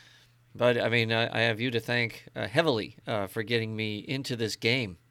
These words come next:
And, um, and, and I can't tell you how much I appreciate it and, and appreciated your friendship over the years. It's, it's been fun. I look forward to hopefully seeing you in January when I'm back out there to California.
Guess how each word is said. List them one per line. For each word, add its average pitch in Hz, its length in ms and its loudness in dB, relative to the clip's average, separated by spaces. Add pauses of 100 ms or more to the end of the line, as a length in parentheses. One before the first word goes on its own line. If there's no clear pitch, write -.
(120)
And, 104 320 -4
um, 95 380 -4 (680)
and, 101 340 -10
and 107 300 -6
I 110 80 -6
can't 110 240 -2
tell 113 160 0
you 104 80 2
how 110 80 -4
much 107 200 -6
I 104 100 0
appreciate 107 520 -2
it 101 100 -2
and, 101 160 -8
and 101 320 -10
appreciated 107 600 -4
your 117 100 0
friendship 110 480 -4
over 104 180 -4
the 101 80 -4
years. 98 240 -2
It's, 101 160 -10
it's 113 180 -10
been 104 180 -8
fun. 113 240 -4
I 107 40 0
look 107 140 -4
forward 113 280 0
to 98 60 -2
hopefully 110 300 -4
seeing 110 300 -4
you 107 100 -2
in 101 80 -4
January 113 460 0
when 101 160 -2
I'm 98 60 -8
back 101 260 0
out 107 180 -2
there 110 140 -2
to 104 80 -4
California. 139 640 -4